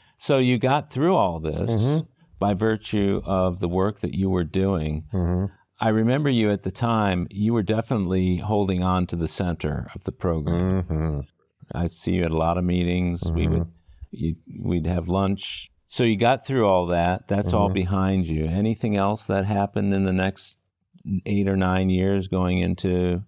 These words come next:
Speaker 1: the present moment?
Speaker 2: Lots. I, I guess I'll tell this 'cause it's more present day. So this just happened.
Speaker 1: Uh-huh.
Speaker 2: I talked a little bit earlier about that mustard seed of a thought in which, "Ooh, maybe I can drink again." I feel like I tried everything,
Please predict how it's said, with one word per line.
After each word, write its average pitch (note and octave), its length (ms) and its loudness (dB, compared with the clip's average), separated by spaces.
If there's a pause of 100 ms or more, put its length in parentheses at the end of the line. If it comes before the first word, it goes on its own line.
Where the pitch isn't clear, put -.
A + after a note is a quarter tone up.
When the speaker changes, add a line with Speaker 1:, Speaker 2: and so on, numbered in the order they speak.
Speaker 1:
the - 60 -6
present F#2 400 -2
moment? F#2 440 0 (200)
Speaker 2:
Lots. F2 920 0
I, A2 200 -2
I B2 80 2
guess E3+ 200 0
I'll C#3 80 4
tell B2+ 200 2
this A2+ 200 2
'cause G2+ 180 0
it's F#2 160 -4
more F#2+ 180 2
present E2 400 -2
day. D2+ 260 0 (120)
So D#2+ 120 -4
this C#3+ 220 -2
just - 340 -4
happened. D#2+ 480 -4
Speaker 1:
Uh-huh. G2+ 340 0
Speaker 2:
I F2 80 -2
talked A2+ 300 -2
a A#2 40 0
little A2 280 2
bit F2 260 0
earlier D#2+ 480 2
about D2+ 260 -2
that D2 180 -4
mustard D#2+ 540 -2
seed C#2+ 280 -4
of C#2 100 -4
a D2 60 -4
thought - 540 -6 (460)
in D2+ 180 -2
which, D2+ 320 -2
"Ooh, G2+ 240 -2
maybe D2+ 360 -2
I D2+ 80 -2
can C#2+ 140 -6
drink D2 260 -4
again." - 340 -6 (500)
I F2 140 0
feel A#2 280 2
like E2+ 340 0 (400)
I D#2+ 140 -4
tried E2 320 0
everything, E2 840 -2